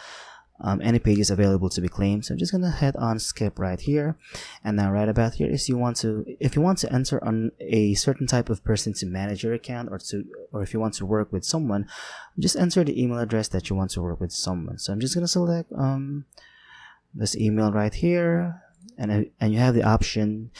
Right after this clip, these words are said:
to add them as an employee or a business administrator. So, so I'm just gonna select, um, employee right here because I want, I don't want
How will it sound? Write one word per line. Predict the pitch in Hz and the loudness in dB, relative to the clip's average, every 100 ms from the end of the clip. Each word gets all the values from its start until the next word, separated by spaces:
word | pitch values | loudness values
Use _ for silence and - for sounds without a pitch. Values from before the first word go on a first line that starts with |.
| - - | -16 -8
to | - | 0
add | 104 101 | 0 2
them | 101 | 2
as | 95 | 0
an | - | 2
employee | 135 147 - 139 139 135 139 | 2 2 4 4 6 6 4
or | 101 98 95 | 2 2 2
a | 98 | 0
business | 92 101 98 95 - | 0 0 0 -4 -2
administrator. | 98 90 92 - 135 87 - - - - | -2 0 -4 0 0 -2 -6 -14 -18 -12
So, | - 147 147 135 | 2 6 6 4
so | 131 - 160 | 0 2 2
I'm | 160 156 156 151 | 4 2 0 0
just | 175 - | 0 2
gonna | 170 156 | 2 4
select, | 151 139 135 | 4 4 2
um, | - 113 113 | 0 -2 0
employee | 117 113 113 113 | 0 2 4 6
right | 104 98 | 6 4
here | - 139 160 | 2 0 2
because | 120 101 107 | 2 0 0
I | 104 104 | 2 2
want, | 101 104 104 - _ - - - - _ _ - _ _ - | 2 0 -4 -8 _ -20 -20 -20 -20 _ _ -20 _ _ -4
I | 107 | 0
don't | 101 113 107 | 2 2 2
want | 104 | -2